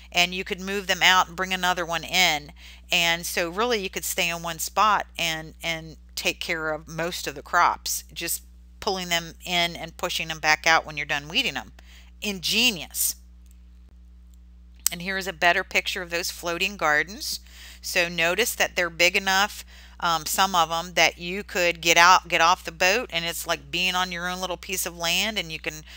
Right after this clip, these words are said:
you know, s-, reap it, sow it, weed it, whatever. And this is what they have even today in modern day Mexico. So they're not these big giant um, land tracts like they used to be when the Aztecs were around,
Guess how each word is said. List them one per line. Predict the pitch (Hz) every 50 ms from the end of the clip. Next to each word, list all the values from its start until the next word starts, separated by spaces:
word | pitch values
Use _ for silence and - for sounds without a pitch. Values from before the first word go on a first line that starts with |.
| - - - - -
you | 165 175
know, | 160 151 147
s-, | 139 - - - - - - -
reap | 175 170 175 190 208 - -
it, | 233 226 - -
sow | - - 180 170 180 185 196
it, | 214 226 - - - - - - - - - - - - 190
weed | 185 175 185 202 208 202
it, | 220 226 - - 165
whatever. | 190 196 185 160 139 - - - - - - - - - - - - - - - - - - - - - - - - - - - - - -
And | 185 196 185 202
this | 247 277 - -
is | 320 233 208
what | 220 - -
they | 196 196
have | 190 196 180 175 170 - -
even | - 196 196 190 180 175
today | - - 165 160 175 170 170 160 156 151 147 143 - - - - - -
in | - 160 165 165
modern | 165 175 180 196 196 185 175 156
day | 165 151 147
Mexico. | 147 147 143 - - - - - 151 135 127
So | - - - 165
they're | 165 170 170
not | 175 180 196 208 - 156
these | 185 180 170 170
big | 160 151 - 180 180 175 175 160
giant | - 143 160 160 156 165 175 185 185 180 180 - - - - - - - - - - - - -
um, | 165 165 160 151 151 147 - -
land | 151 165 170 180 180 180 185
tracts | - - 175 147 143 - - -
like | 170 160 -
they | - 147
used | 151 156 170 175 - - -
to | -
be | 156 160 151
when | 151 151 147
the | 135 110
Aztecs | 151 160 160 170 - - 170 156 - -
were | 160 151 147
around, | 143 147 147 147 147 143